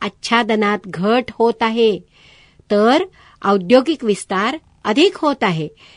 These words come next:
त्यामुळे ऑक्सिजनाची पुनर्निर्मिती आणि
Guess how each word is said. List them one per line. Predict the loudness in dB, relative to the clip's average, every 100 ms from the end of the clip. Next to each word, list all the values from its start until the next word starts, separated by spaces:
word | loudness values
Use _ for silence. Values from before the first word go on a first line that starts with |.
| _ -2
त्यामुळे | 0 0 0 0 -2 -6 _ -20 _
ऑक्सिजनाची | 0 0 2 4 4 2 2 0
पुनर्निर्मिती | 2 2 2 0 2 2 0 -2 0
आणि | 0 2 0